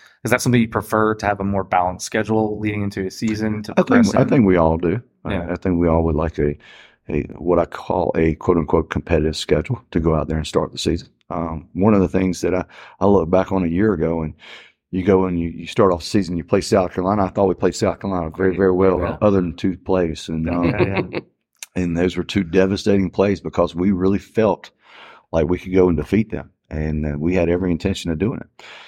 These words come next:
Speaker 2: And the very next week, we had the University of North Carolina come in here, and we felt like we were,
Speaker 1: So
Speaker 2: you know,
Speaker 1: close.
Speaker 2: <laughs> we were. And,
Speaker 1: Yeah.
Speaker 2: and, and sometimes you don't, as a,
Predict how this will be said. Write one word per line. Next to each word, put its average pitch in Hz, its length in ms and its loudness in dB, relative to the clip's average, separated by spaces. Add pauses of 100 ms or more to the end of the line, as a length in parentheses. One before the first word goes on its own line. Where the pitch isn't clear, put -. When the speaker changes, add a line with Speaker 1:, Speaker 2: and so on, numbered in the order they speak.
(200)
Speaker 2:
And 76 560 -4
the 80 80 -4
very 95 200 6
next 92 260 -2
week, 98 240 2
we 82 140 0
had 82 200 0
the 80 60 0
University 85 400 0
of 80 60 -2
North 80 180 0
Carolina 98 320 -2
come 80 160 -4
in 73 60 -2
here, 85 120 -2
and 82 120 0
we 82 80 -2 (140)
felt 87 280 0
like 82 220 -2
we 85 260 0 (180)
were, 85 140 0 (400)
Speaker 1:
So - 160 -8
Speaker 2:
you 82 60 0
know, 87 220 0
Speaker 1:
close. - 380 -2 (100)
Speaker 2:
<laughs> - 100 -18
we 110 140 4
were. 120 360 2
And, 117 160 6 (120)
Speaker 1:
Yeah. 120 60 6
Speaker 2:
and, 110 300 4
and 107 160 4
sometimes 131 560 2
you 110 80 4
don't, 117 420 0
as 101 140 2
a, 90 80 -2